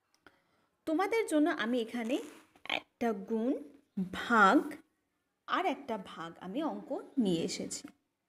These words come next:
তোমরা কিন্তু, আমি এখানে তোমাদের অঙ্ক বলে দেখিয়ে বুঝিয়ে দিচ্ছি, কিন্তু তোমরা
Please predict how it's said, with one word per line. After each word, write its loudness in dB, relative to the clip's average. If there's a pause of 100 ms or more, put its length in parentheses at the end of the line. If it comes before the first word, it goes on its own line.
(680)
তোমরা 8 (120)
কিন্তু, 8 (180)
আমি 10
এখানে 8 (100)
তোমাদের 8 (380)
অঙ্ক 6 (260)
বলে 12 (200)
দেখিয়ে 8 (120)
বুঝিয়ে 12
দিচ্ছি, 2 (280)
কিন্তু -6 (160)
তোমরা 12